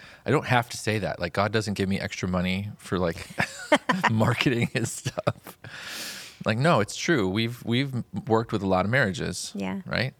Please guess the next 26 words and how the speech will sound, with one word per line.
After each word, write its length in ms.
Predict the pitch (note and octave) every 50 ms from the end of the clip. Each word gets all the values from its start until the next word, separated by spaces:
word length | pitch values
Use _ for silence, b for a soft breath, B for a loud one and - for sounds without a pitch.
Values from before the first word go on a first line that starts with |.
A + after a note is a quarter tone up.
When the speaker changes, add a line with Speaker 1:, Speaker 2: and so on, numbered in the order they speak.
| _ -
Speaker 1:
And 160 | - A2 A2+
Speaker 2:
Yeah. 40 | A#2
Speaker 1:
we've 220 | A#2+ B2 B2+ A#2 A2+
lived 400 | A#2+ D3 F3 C#3+ F#2+ E2+ - -
twenty-five 400 | - G#2 G2 F#2 - F2 E2+ D#2+
years 220 | E2 D#2+ D#2 -
in 80 | - D2+
marriage. 280 | - - - - - -
Speaker 2:
Yep. 200 | F3+ F3 F#3+ - _ _ B B B B B B B B B B B
Speaker 1:
And 140 | - G#2 G#2
what 100 | G#2+ A#2+ A2
would 140 | A#2 A2+ A2
you 100 | A#2 C3+
say 260 | - - G#2+ G2 F#2+
over 200 | F#2+ F2+ F#2+ G2
those 220 | F#2+ F#2 F#2 F2+
years 340 | F2+ E2+ D#2+ E2+ - - -
would 140 | - G2+ F#2+
be 80 | F2+ F#2+
the 80 | F2+
deepest 400 | F2 - G2 G2 - B2 A2+ -
need, 160 | G#2+ G2+ F2 C#2+
even 220 | G#2+ B2+ D3 C#3
from 140 | - C3 A#2
the 80 | A2
outside, 500 | G#2 G#2 G2+ - - - A#2 F#2 - -